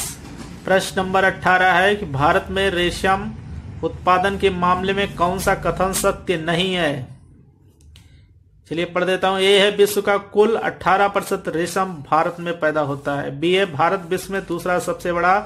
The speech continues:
रेशम उत्पादक देश है? सी है, रेशम कीट पालन को सेरीकल्चर कहा जाता है। डी है, भारत के कुल कपड़ा निर्यात में रेशमी वस्त्रों, वस्त्रों का योगदान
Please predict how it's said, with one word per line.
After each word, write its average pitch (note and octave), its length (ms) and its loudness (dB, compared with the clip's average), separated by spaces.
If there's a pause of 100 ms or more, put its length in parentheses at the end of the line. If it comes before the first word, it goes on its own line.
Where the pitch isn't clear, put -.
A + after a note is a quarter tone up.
(400)
रेशम F3+ 540 2
उत्पादक F3+ 440 2
देश F#3 380 2
है? C3 180 2
सी F3+ 280 -2
है, G3 140 6
रेशम F#3+ 400 -2
कीट G3+ 340 -4
पालन F#3 320 2
को G#3 160 2
सेरीकल्चर F#3 680 -2
कहा F3+ 200 2
जाता F#3 360 2
है। G#3+ 260 2 (400)
डी G3+ 180 6
है, G3+ 220 6
भारत E3 380 2
के G3 100 0
कुल G#3+ 260 -2
कपड़ा F#3 320 2
निर्यात F3+ 400 0
में F#3 120 -2
रेशमी E3+ 340 -4
वस्त्रों, D#3+ 460 0
वस्त्रों D#3+ 320 -4
का E3 100 0
योगदान D#3+ 360 0